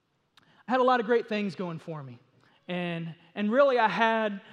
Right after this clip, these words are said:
uh, ha-, I had a lot of the, the great things the world had to offer. And, and I was pretty proud of it, actually. Um, I was blessed with a good family. Although my parents were divorced, um, I still had a great relationship with both of them and saw them often.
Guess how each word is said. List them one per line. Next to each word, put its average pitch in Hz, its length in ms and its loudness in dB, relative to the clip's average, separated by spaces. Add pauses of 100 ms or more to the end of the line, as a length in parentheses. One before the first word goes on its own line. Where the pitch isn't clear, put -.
(120)
uh, 175 200 -6
ha-, 190 240 0
I 208 100 2
had 240 400 0 (440)
a 208 80 -4
lot 240 240 2
of 220 60 -2
the, 208 80 0
the 175 260 -6
great 202 300 -2
things 196 440 -6 (220)
the 185 100 -6
world 185 420 -2
had 175 300 -6
to 170 60 -6
offer. 156 440 -8 (300)
And, 180 420 -6
and 190 240 -6
I 220 60 2
was 214 120 -2
pretty 277 280 -6
proud 233 360 2
of 139 100 -10
it, 143 120 -14 (100)
actually. 180 520 -6 (360)
Um, 147 440 -8 (440)
I 233 60 0
was 208 140 0
blessed 277 320 -2
with 269 100 -6
a 247 60 -2
good 202 180 0
family. 262 460 0
Although 240 240 2
my 240 120 0
parents 240 400 -6
were 220 220 0
divorced, 214 680 -4 (280)
um, 175 320 -6
I 196 120 -6
still 233 240 -2
had 233 160 2
a - 20 -4
great 226 260 0
relationship 220 640 -2
with 165 140 -6
both 220 260 -2
of 196 80 -4
them 214 240 -4
and 185 220 -10
saw 220 300 -2
them 202 220 -4
often. 214 520 -6